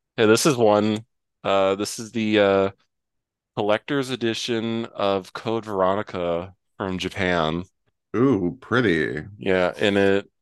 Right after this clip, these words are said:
Speaker 1: it comes in a dual, uh, Dreamcast, like, similar to the Final Fantasy eight
Speaker 2: Mm-hmm.
Speaker 1: case.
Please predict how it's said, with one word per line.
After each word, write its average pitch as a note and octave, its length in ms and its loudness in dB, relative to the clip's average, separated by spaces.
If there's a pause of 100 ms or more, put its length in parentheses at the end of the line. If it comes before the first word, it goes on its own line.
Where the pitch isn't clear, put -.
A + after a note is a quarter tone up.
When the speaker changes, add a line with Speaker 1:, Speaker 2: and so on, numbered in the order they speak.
(480)
Speaker 1:
it - 80 -8
comes G#2+ 280 0
in A2 80 2
a G2+ 60 2
dual, A2 600 -4 (460)
uh, F#2+ 220 -2
Dreamcast, F#2+ 680 -2
like, G#2 180 0
similar G#2 340 -2
to G#2+ 120 -10
the G2 300 -2
Final G2 320 -2
Fantasy F#2+ 420 -2
eight F2+ 160 0
Speaker 2:
Mm-hmm. F2 100 -2
Speaker 1:
case. F2+ 520 -4